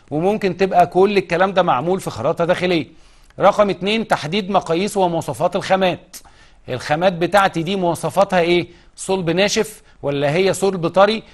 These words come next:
ولا هي ألمونيوم ولا هي نحاس، ومقاييسها كمان القطر بتاعها وطولها.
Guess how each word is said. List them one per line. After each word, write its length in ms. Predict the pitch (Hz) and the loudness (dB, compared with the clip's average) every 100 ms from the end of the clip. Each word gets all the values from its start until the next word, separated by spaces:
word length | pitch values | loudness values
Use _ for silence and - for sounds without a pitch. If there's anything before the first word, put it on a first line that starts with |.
| _ 143 | _ -2
ولا 320 | 160 160 160 | 0 0 2
هي 480 | 190 196 175 135 - | 2 4 4 2 0
ألمونيوم 560 | 156 160 196 214 214 170 | -2 0 -2 -2 0 0
ولا 240 | 147 147 | 0 0
هي 220 | 165 185 | 2 2
نحاس، 500 | 175 170 202 214 - - - | 2 4 4 2 -4 -18 -6
ومقاييسها 760 | 151 170 165 165 196 214 196 | -4 -2 -2 0 0 2 0
كمان 420 | 165 165 196 196 170 | 0 2 4 4 2
القطر 420 | - 208 208 180 | -2 -2 0 -2
بتاعها 500 | - 202 - 165 98 | 2 0 4 2 2
وطولها. 500 | 156 151 175 135 98 | -4 0 0 0 -4